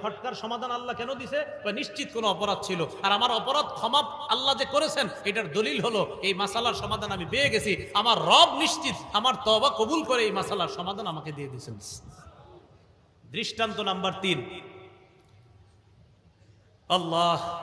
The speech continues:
আলী ইবনুল খাশরাম, এক বি-, বড় বিখ্যাত আলেম,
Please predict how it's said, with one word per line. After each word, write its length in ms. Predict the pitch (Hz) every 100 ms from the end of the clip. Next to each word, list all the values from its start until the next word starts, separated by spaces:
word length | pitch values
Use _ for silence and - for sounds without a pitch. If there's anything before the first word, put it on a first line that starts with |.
| - 151
আলী 260 | 214 285 220
ইবনুল 400 | 233 214 240 190 -
খাশরাম, 600 | 240 - - 147 208 156 - - - - - - - - - - -
এক 160 | 165
বি-, 280 | 165 165 139
বড় 220 | 185 196
বিখ্যাত 520 | 139 185 - 202 196 190
আলেম, 300 | 156 156